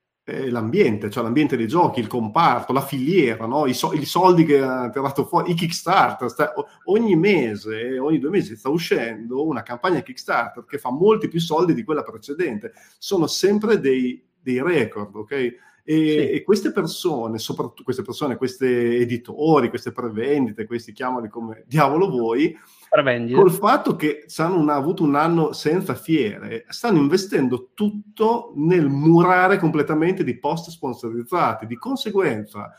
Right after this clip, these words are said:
Speaker 1: non c'è più spazio per noi masturbatori indie, non c'è più spazio neanche sui social,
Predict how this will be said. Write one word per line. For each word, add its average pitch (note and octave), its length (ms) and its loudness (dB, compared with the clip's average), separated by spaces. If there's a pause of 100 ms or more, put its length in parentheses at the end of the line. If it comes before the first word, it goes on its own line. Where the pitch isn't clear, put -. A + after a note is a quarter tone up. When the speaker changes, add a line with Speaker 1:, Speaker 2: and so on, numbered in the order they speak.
(180)
Speaker 1:
non E3 140 2
c'è A3+ 160 2
più B3 120 -2
spazio B2 960 -4 (140)
per B2+ 180 0
noi E3 320 6
masturbatori C#3 1120 0
indie, A2 460 -2 (160)
non F3+ 140 2
c'è A3+ 120 4
più A#3+ 120 -2
spazio D3 400 2
neanche G#3 260 2
sui C#3+ 160 -2
social, A3 240 -2